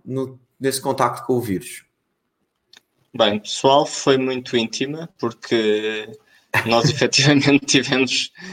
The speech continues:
Speaker 2: infectados. Eh, foi logo desde o início, a catorze de março, quando voltámos. Estávamos todos com sintomas e, neste contexto, achámos todos que estávamos infectados.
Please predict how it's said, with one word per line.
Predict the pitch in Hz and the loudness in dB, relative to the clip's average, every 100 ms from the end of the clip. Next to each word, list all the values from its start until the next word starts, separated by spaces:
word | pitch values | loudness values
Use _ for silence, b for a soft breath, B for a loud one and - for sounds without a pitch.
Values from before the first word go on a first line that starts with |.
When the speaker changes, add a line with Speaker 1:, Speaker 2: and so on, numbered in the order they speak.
| 165 | -6
Speaker 2:
infectados. | 139 139 - 131 - 113 120 - - - b b b _ - | 0 0 2 0 2 0 0 -6 -12 -12 b b b _ -12
Eh, | 107 107 107 110 107 107 107 113 - _ - | -10 -8 -10 -10 -10 -10 -12 -14 -18 _ -2
foi | 127 | 2
logo | 113 117 110 | 4 4 4
desde | 113 - | 4 4
o | 117 | 2
início, | 113 120 120 - 123 120 120 | 4 2 2 4 6 6 4
a | 117 | 2
catorze | - 117 117 107 - | 0 0 0 0 0
de | |
março, | 117 135 - | 2 2 0
quando | - 110 - | -6 -8 -4
voltámos. | 107 104 107 110 120 - - _ B B B | -4 -2 -4 -4 -12 -18 -20 _ B B B
Estávamos | _ 120 110 113 | _ 0 0 0
todos | - - | 0 0
com | - 123 | 0 0
sintomas | - 123 - 151 165 175 175 - _ | 2 0 2 2 2 -2 -4 -8 _
e, | - 117 127 - _ _ _ _ | -2 0 -2 -6 _ _ _ _
neste | 117 117 113 | -4 0 0
contexto, | - 113 - 123 - | 0 0 0 0 0
achámos | 120 123 113 | 0 0 -2
todos | - 104 | -2 0
que | - | 2
estávamos | 123 117 117 113 | 0 0 -4 -8
infectados. | 113 - 110 - 101 - - | -6 -4 -4 -4 -8 -10 -16